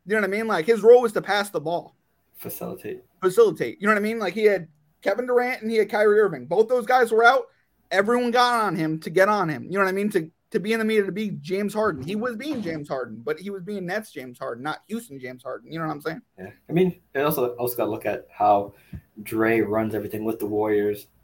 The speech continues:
Speaker 2: Like, like, like I said earlier, he's their second
Speaker 1: He
Speaker 2: point
Speaker 1: does, he
Speaker 2: guard.
Speaker 1: does run things.
Speaker 2: And, I mean, if, if Dre has trouble facilitating, I think the Warriors, what they did, they kinda messed up for the future, trading away Poole and Wiseman.
Speaker 1: Mm-hmm.
Speaker 2: So once these guys are out, we're, the Warriors are gonna be,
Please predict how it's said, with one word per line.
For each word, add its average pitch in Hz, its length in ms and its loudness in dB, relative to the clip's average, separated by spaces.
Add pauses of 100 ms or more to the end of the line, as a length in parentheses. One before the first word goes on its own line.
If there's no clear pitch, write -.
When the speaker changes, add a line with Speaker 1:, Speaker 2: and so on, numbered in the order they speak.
(200)
Speaker 2:
Like, 107 240 -4 (100)
like, 151 320 2
like 131 180 6
I 127 100 8
said 120 120 -2
earlier, 110 220 0
he's 120 140 -2
their 139 80 -2
second 123 260 -2
Speaker 1:
He - 60 -6
Speaker 2:
point - 200 2
Speaker 1:
does, - 40 -4
he 117 80 4
Speaker 2:
guard. 117 180 2
Speaker 1:
does 156 80 -8
run 147 120 -6
things. 151 220 -12 (180)
Speaker 2:
And, 143 240 2 (100)
I 147 40 4
mean, 143 160 2
if, 127 220 2
if 123 360 0
Dre 151 280 4
has 151 140 4
trouble 135 240 -2
facilitating, 117 720 0
I 123 100 4
think 175 200 2
the 135 80 -2
Warriors, 123 500 2 (100)
what 131 120 -2
they 117 140 0
did, 117 180 2
they 123 60 0
kinda 120 200 4
messed 113 180 -4
up - 100 -8
for 110 80 -4
the - 80 -10
future, 113 400 -4
trading 110 280 -6
away 107 120 -6
Poole 120 320 2
and 113 200 -6
Wiseman. 135 440 -2 (300)
Speaker 1:
Mm-hmm. 160 280 -2
Speaker 2:
So 120 260 4
once 151 320 4
these 151 200 2
guys 139 200 8
are - 120 -2
out, 113 300 4 (920)
we're, 143 280 2 (200)
the 113 120 0
Warriors 123 340 6
are 117 60 0
gonna 110 180 0
be, 107 380 0